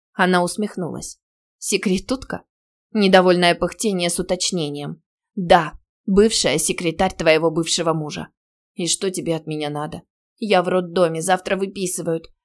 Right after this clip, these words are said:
Мальчик здоровый, но он мне не нужен». «Отдай отцу». Адель закрыла глаза. «Где его взять?»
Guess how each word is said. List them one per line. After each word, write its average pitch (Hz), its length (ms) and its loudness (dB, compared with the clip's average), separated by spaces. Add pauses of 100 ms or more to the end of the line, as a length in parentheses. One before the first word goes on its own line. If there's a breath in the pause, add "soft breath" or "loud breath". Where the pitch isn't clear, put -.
(100)
Мальчик 214 400 4
здоровый, 196 500 4
но 180 140 2
он 185 160 2
мне 190 140 0
не 196 140 0
нужен». 185 500 -4 (300)
«Отдай 160 460 0
отцу». 151 540 -8 (360)
Адель 185 380 2
закрыла 180 440 -2
глаза. 180 480 -4 (540)
«Где 160 240 -8
его 156 220 -12
взять?» 160 360 -12